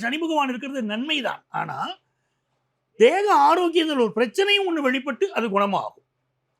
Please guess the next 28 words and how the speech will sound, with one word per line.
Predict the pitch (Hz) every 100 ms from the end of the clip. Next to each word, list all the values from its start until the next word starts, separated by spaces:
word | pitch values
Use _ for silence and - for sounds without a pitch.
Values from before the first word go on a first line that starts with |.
| _ _ -
ஒன்பதுல | 160 294 403 415 381 269
குரு | 285 381
இருக்கு, | 339 302 220
ஆறுக்குடையவன் | 370 381 339 320 302 277 247
ஒன்பதுல | 320 392 381 311
உட்கார்ந்துருக்கான் | 302 302 285 277 269
பாருங்க | 254 226
குரு | 254 254
பகவான். | 220 202 127 _ _ _ _
அவனே | - 247 311 403 427
உனக்கு | 320 302 247
உடல் | 226 311 381
நலத்துல | 349 302 285 254
பிரச்சனை | 226 220 349 349
இரு-, | 285 277 -
இருந்தால் | 254 247 302 277 294
அதை | 233
நிவர்த்தி | 214 339 359 359
பண்ணியும் | 320 294 262
கொடுப்பான், | 202 185 - _ _ _ _
அதுல | - 277
சந்தேகம் | 233 233 262 254
இல்லை. | 214 156 - _ _ _ _ _ -
பத்தாம் | 254 - 415 427 427
இடத்திற்கு | 349 359 320 330
குரு | 254 240
பகவான் | 180 202 175
வருகிறார். | 151 131 131 -